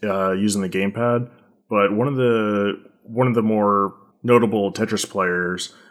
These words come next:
when they were playing Tetris ninety-nine on, um,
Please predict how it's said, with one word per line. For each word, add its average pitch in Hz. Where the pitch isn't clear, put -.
when 113
they 123
were 139
playing 139
Tetris 120
ninety-nine 104
on, 98
um, 90